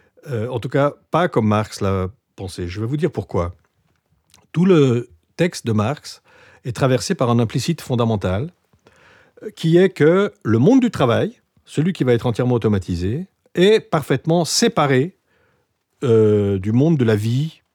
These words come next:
privée, hors travail, comme si c'était cloisonné. Donc voilà, on aura ces, ces, ces automates merveilleux, euh, et ben voilà, ils pourront nous dispenser du travail, et puis par ailleurs, tous ceux qui étaient jusque-là exploités n'auront plus besoin de travailler, et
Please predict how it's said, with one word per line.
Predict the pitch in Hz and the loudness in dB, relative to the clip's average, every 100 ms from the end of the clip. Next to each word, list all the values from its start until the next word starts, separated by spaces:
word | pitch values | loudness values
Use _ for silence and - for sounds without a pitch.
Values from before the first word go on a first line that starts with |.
| - | -10
privée, | - 110 85 101 131 - | -4 -2 -2 -6 -8 -8
hors | 127 - | -8 -8
travail, | - 101 92 | -10 -10 -8
comme | 151 | -10
si | 156 | -8
c'était | 220 214 | -4 -2
cloisonné. | 190 156 127 92 _ _ | 0 0 0 -4 _ _
Donc | 123 107 - | -14 -12 -10
voilà, | 98 123 208 135 | -8 -2 -2 0
on | 110 | -2
aura | 113 | -4
ces, | 110 104 - | -6 -8 -10
ces, | - 92 | -10 -10
ces | 101 98 | -8 -8
automates | 98 110 147 156 | -6 -6 -6 -6
merveilleux, | 123 110 104 131 226 247 - - - | -4 -2 0 2 0 -2 -12 -20 -14
euh, | 139 113 107 113 | -6 -2 -2 -2
et | 123 | -4
ben | 104 | -4
voilà, | 104 123 190 | -2 -2 -2
ils | |
pourront | 123 127 123 | -4 -2 0
nous | 107 | 0
dispenser | 117 151 202 170 151 | -2 -4 -2 -2 -2
du | 123 | -4
travail, | - 92 110 196 220 | -6 -6 -4 -2 -4
et | 123 | -6
puis | 104 185 | -6 -8
par | - - 135 | -10 -6 -2
ailleurs, | 113 110 143 | -2 -2 -2
tous | - 143 | -6 -4
ceux | 165 | -2
qui | 139 | -2
étaient | 113 107 | -2 -4
jusque-là | 127 147 120 | -4 -4 -4
exploités | 110 - 120 - 135 131 131 123 | -4 -6 -8 -6 -6 -4 -4 -6
n'auront | 110 104 | -8 -8
plus | 98 131 | -10 -10
besoin | 117 | -10
de | 107 | -10
travailler, | 92 90 127 208 - - - - | -10 -8 -6 -6 -8 -20 -20 -8
et | 135 135 | -2 -2